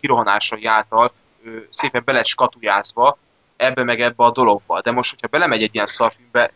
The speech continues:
nem lesz beskatujázva azonnal egy film alapján abba, hogy akkor ő most ilyen posfilmek, B meg Z filmekbe szerepelő színész. Nem. Tehát ahhoz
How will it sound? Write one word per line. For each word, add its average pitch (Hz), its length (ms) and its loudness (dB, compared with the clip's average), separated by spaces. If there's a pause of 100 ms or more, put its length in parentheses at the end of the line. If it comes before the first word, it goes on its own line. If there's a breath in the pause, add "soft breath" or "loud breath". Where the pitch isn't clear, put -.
nem 156 140 -10
lesz 160 160 0
beskatujázva 110 840 -2
azonnal 107 460 -2
egy 110 260 -4
film 107 160 -20
alapján 101 460 2 (440)
abba, 113 260 0
hogy 113 200 0
akkor 110 260 0
ő 127 240 2
most 123 280 0
ilyen 104 440 0
posfilmek, 113 540 -2
B 120 60 -4 (240)
meg 101 120 -10
Z - 40 -6 (200)
filmekbe 110 380 -4
szerepelő 104 680 -4 (100)
színész. 104 680 -6
Nem. 104 160 -2 (300)
Tehát 113 180 -2
ahhoz 131 420 0